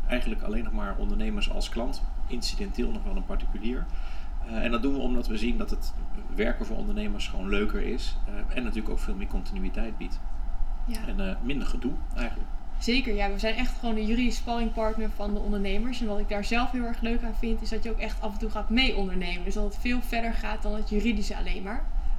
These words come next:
Speaker 2: Tuurlijk bekijk je het ook vanuit het juridische kader, maar hoe langer je je klanten leert kennen, hoe beter je ook de onderneming kent. En dan kan je ook veel beter adviseren.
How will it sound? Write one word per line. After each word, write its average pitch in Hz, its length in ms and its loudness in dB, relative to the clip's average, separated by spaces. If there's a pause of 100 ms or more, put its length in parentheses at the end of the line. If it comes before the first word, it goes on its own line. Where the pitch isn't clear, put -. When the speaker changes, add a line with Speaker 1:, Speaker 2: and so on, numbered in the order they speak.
(120)
Speaker 2:
Tuurlijk 226 340 0
bekijk 214 260 2
je 226 60 0
het 214 100 -2
ook 220 80 2
vanuit 214 200 2
het 202 100 2
juridische 240 380 2
kader, 240 340 0
maar 208 140 -2
hoe 202 120 0
langer 233 280 2
je 220 60 2
je 202 120 0
klanten 214 380 2
leert 190 240 0
kennen, 247 320 -2
hoe 226 160 2
beter 233 320 4
je 208 100 0
ook 208 120 0
de - 60 0
onderneming 214 500 0
kent. 233 300 -2
En 226 60 0
dan 214 80 0
kan 214 100 -2
je 208 60 0
ook 208 100 -2
veel 233 320 0
beter 220 520 2
adviseren. 214 680 -2